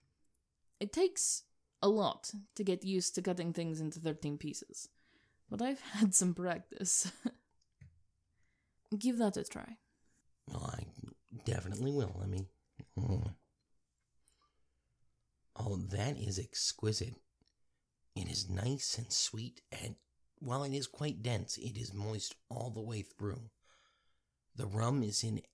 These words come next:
Speaker 2: every single bite, and the coffee comes through very subtly.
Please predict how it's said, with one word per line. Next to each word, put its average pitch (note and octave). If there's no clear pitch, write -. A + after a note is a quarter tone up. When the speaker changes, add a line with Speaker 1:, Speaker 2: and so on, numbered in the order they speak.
Speaker 2:
every B2
single G#2
bite, F#2
and G#2+
the D3
coffee D3+
comes C3+
through A2+
very D3+
subtly. -